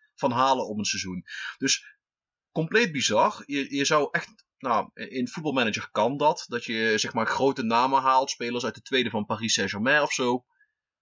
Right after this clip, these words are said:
Internationals. En dan zegt het spel: "Ja, maar de, deze speler kennen we niet, dus de, jij hebt die ontdekt en jij hebt dan de eerste rechten daarop."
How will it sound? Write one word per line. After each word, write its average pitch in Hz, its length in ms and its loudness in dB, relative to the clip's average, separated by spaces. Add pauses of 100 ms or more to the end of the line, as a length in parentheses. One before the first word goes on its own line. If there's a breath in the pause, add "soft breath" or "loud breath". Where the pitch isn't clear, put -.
(380)
Internationals. 147 1040 0 (560)
En - 100 -20
dan 170 120 0
zegt 160 140 -2
het - 100 -6
spel: 151 520 2
"Ja, 151 180 2
maar 147 120 2
de, 139 200 0
deze 139 220 0
speler 143 320 0
kennen 170 260 2
we 117 60 0
niet, 117 180 0
dus 160 120 -2
de, 131 220 -2
jij 123 280 4
hebt 160 180 2
die 170 120 -8
ontdekt 135 500 0
en 120 80 -4
jij 117 120 2
hebt 147 140 2
dan 147 120 -4
de 139 100 -2
eerste 139 340 -2
rechten 131 320 -2
daarop." 95 340 -8